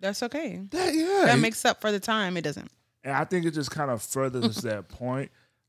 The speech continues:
Speaker 2: that sometimes fatherhood is literally like, some, some people
Speaker 1: What you can
Speaker 2: see it
Speaker 1: provide.
Speaker 2: as what you can provide financially.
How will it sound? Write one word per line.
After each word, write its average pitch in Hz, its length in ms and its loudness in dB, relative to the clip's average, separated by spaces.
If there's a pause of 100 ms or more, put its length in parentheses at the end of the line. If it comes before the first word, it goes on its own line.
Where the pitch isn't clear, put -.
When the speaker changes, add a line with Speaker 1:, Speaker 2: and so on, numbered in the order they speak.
(140)
Speaker 2:
that 110 360 0
sometimes 107 1080 -4 (1600)
fatherhood 110 1080 0
is 104 200 -10
literally 110 420 -4
like, 98 400 -6 (160)
some, - 220 0 (540)
some 180 140 -8
people 170 240 0
Speaker 1:
What 185 140 0
you 220 60 0
can 185 160 -4
Speaker 2:
see 165 140 2
it 147 60 -2
Speaker 1:
provide. 131 160 -4
Speaker 2:
as 127 420 -2
what 131 300 0
you 127 180 2
can 120 180 -6
provide 110 480 -2
financially. 98 880 -8